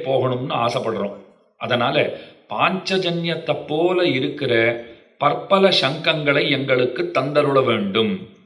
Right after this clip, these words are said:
அப்படின்னு கேட்கிறார்கள். "சால பெரும்பறையே", ஒரு பெரிய பறை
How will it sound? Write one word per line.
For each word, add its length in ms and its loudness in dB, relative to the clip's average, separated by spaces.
அப்படின்னு 340 0
கேட்கிறார்கள். 840 -2
"சால 480 2
பெரும்பறையே", 1120 2
ஒரு 120 -2
பெரிய 420 0
பறை 320 4